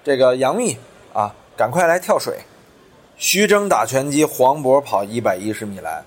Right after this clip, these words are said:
蔡徐坤直接去打篮球。对，对，咱最后再加个蔡徐坤的蔡，是不是？啊，打了N B A被黑了，但是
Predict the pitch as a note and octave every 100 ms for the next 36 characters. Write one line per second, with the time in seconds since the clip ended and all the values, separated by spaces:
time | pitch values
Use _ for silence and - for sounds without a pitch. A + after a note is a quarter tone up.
0 | - - A#3 D3 C#3+ D#3+ G3+ G3 - G3
1 | A3 A3 D#3 F#2+ G#2+ E3 G#2 C3+ - _
2 | _ _ D#3+ D#3+ E3+ E3 F#3 G3+ F#3+ F3+
3 | E3 F3 E3+ E3 C#3+ F3 F#3 E3+ - A2
4 | G#2 A2 G#2 G2 - - _ _ - C3+
5 | - - _ - D3 C3+ F3 F#3+ D#3 D3+
6 | F3+ F3+ D3 - F3+ F3 - - - -
7 | - A#3+ G#3 D#3+ G#3+